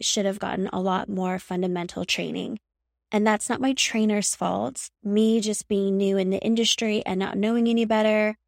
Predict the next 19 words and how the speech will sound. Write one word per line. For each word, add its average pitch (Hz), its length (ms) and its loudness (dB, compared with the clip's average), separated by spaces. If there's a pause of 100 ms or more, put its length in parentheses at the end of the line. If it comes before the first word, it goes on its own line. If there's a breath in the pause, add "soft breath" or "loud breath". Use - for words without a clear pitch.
(360)
I 202 360 2
just 202 220 -2
tend 196 460 0
to 185 120 -4
dive 180 380 -2
right 185 220 0
in. 233 580 4
Again, 202 560 0
I 196 80 -2
have 185 220 -2
a 185 60 0
little 185 220 0
bit 185 140 -2
of 180 120 -2
that 185 180 0
impulsive 185 500 -4
streak 262 340 0
in 233 140 4
me, 220 320 2